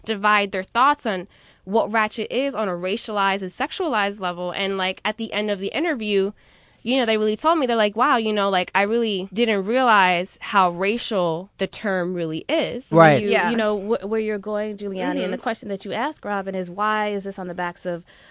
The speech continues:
Speaker 3: of women of color, particularly Black women,
Speaker 1: Mm-hmm.
Speaker 3: African American women, is a history of the systematic violation of
Speaker 1: Yeah.
Speaker 3: Black women's bodies.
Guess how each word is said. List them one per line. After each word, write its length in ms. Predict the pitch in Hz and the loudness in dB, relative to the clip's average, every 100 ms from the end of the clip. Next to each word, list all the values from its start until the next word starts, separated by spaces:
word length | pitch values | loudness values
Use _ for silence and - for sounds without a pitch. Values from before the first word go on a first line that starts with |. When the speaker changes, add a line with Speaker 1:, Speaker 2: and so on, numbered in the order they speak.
| - | -12
Speaker 3:
of 140 | 175 | -6
women 200 | 185 185 | -4 -2
of 100 | 180 | -4
color, 300 | - 185 180 | -2 -2 -2
particularly 560 | 175 175 202 185 175 175 _ _ _ - | -4 -8 -8 -8 -8 -8 _ _ _ -4
Black 300 | 180 185 185 | -2 -2 -4
women, 420 | 180 165 160 160 | -4 -4 -6 -6
Speaker 1:
Mm-hmm. 120 | 170 | -8
Speaker 3:
African 240 | 262 269 175 | -8 -8 -6
American 340 | 254 370 277 | -4 -4 -4
women, 200 | 214 190 | -4 -4
is 80 | 185 | -6
a 60 | 190 | -8
history 440 | 220 - 196 190 | -8 -8 -8 -6
of 260 | 175 170 165 - - - _ | -4 -4 -6 -14 -20 -20 _
the 360 | 190 180 170 - | 0 2 0 -4
systematic 680 | 185 208 - 180 180 175 180 | -8 -8 -6 -4 -2 -2 -4
violation 680 | - 160 160 165 175 - 165 | -6 -6 -4 -6 -8 -8 -10
of 80 | 151 | -8
Speaker 1:
Yeah. 60 | 160 | -8
Speaker 3:
Black 200 | 147 156 | -8 -8
women's 260 | 156 151 | -10 -8
bodies. 580 | - 196 190 165 143 | -6 -4 -4 -6 -10